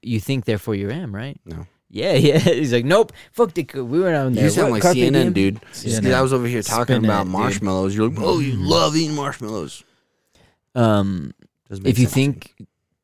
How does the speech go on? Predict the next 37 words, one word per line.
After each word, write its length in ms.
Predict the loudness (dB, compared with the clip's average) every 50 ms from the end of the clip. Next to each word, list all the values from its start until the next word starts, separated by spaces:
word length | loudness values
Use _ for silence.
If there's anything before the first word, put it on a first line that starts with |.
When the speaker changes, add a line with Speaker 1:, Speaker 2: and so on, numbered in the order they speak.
| _ _ -6
Speaker 1:
are 80 | -2 0 2
Speaker 2:
Therefore 40 | 2
Speaker 1:
you? 180 | 2 2 0 0
Speaker 2:
you 120 | -2 -4 -6
are. 200 | -8 -10 -14 -16 _ _ _ _ _ _ _ _ _ _ _ _ _ _ _ _ _ -8
Speaker 1:
You 200 | -4 -2 -2 -2
are, 160 | -2 -2 -2
Speaker 2:
You 60 | -2
could 80 | 0 -2
Speaker 1:
right? 120 | -2 -2
Speaker 2:
be. 220 | -2 -6 -8 -8 -12 _ _
Speaker 1:
So 120 | -4 -2 2
is 60 | 2
that 120 | 4 4
a 40 | 4
hundred 140 | 2 2 0
percent 260 | -2 -2 -4 -6 -6
true 340 | -4 -4 -4 -4 -4 -8 -12 _
Speaker 2:
Nope. 120 | -12 -8 -6
Speaker 1:
or 40 | -6
no? 300 | -4 -4 -6 -6 -8 -10 -14 -14 -10
Oh, 340 | -8 -6 -4 -4 -4 -6 -6
so 160 | -6 -6 -2
there's 160 | 0 0 2
no 140 | 2 0 0
truths 440 | -2 0 -2 0 0 -2 -4 -6 -6
then. 160 | -4 -4 -2
Speaker 3:
If 80 | -2
you 60 | -4 -2
couldn't 260 | 0 0 0 0 -2
think, 180 | -2 -2 -2
Speaker 2:
Exactly. 160 | -2 -2 -2 0
Speaker 3:
then 60 | 0
nothing 300 | 0 -2 -2 -2 -6 -4
would 220 | -4 -6 -6 -6 -6
be. 320 | -6 -6 -6 -6 -8 _ _ _ _ -14
Speaker 2:
Mm-hmm. 300 | -12 -12 -10 -10 -10 -12